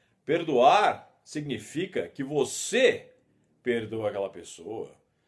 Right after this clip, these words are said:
mas que você tem inteligência suficiente de lidar com a situação pra que você não fique numa situação ruim pra você.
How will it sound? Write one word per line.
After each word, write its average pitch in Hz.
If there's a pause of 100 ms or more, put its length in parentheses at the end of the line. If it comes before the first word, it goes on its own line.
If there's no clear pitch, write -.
(380)
mas -
que -
você -
tem 143
inteligência 113
suficiente 113 (560)
de -
lidar 156
com 180
a 170
situação 160
pra 160
que 156
você 156
não 208
fique 208 (680)
numa 113
situação 110 (480)
ruim 139
pra 151
você. 196